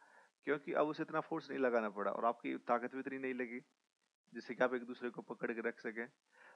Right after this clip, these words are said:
वहीं अगर तीसरी बार जब आप अपने ग्रुप बनाओ, तो उस ग्रुप में आप ऐसे करेंगे कि एक दूसरे की उंगलियों को टच करेंगे, सिर्फ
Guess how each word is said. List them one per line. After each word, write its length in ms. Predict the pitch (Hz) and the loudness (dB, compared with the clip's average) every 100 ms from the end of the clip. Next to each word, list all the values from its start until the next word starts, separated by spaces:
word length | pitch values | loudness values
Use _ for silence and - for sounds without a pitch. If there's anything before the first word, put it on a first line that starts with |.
| - | -4
वहीं 180 | 156 160 | 2 4
अगर 140 | 170 | 4
तीसरी 380 | - 156 - 170 | 2 -2 2 4
बार 220 | 165 165 | 8 6
जब 160 | 160 156 | 6 2
आप 140 | 151 | 2
अपने 320 | 147 151 160 | 0 -2 -2
ग्रुप 320 | 151 120 127 139 | -2 -4 -4 0
बनाओ, 380 | 131 117 113 | 0 0 0
तो 180 | 156 185 | 0 -2
उस 100 | 160 | -4
ग्रुप 260 | 131 139 139 | 0 -2 0
में 60 | 147 | -2
आप 160 | - | 0
ऐसे 240 | 123 143 - | -2 -4 -2
करेंगे 320 | 117 107 135 | 0 0 0
कि 120 | 160 - | -4 0
एक 200 | 160 147 | 0 0
दूसरे 280 | 165 156 | -4 -2
की 80 | 156 | -4
उंगलियों 320 | 160 151 165 | -4 -2 -2
को 80 | 170 | 0
टच 140 | 170 160 | -2 0
करेंगे, 340 | 131 110 110 | 0 2 0
सिर्फ 240 | 110 101 | -2 -6